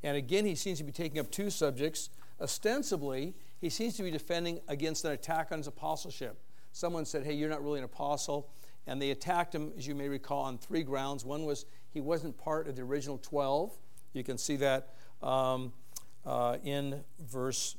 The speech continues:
one, "Have I not seen our Lord Jesus?" The idea was you didn't really see him. You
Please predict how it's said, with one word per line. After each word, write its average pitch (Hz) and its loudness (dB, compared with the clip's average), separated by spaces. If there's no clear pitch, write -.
one, 131 -2
"Have 127 0
I 127 0
not 127 -4
seen 143 -2
our 127 -2
Lord 123 -2
Jesus?" 131 -6
The 120 -6
idea 120 -4
was 113 -4
you 123 -2
didn't 117 -4
really 113 -6
see 127 -6
him. 123 -4
You 117 -2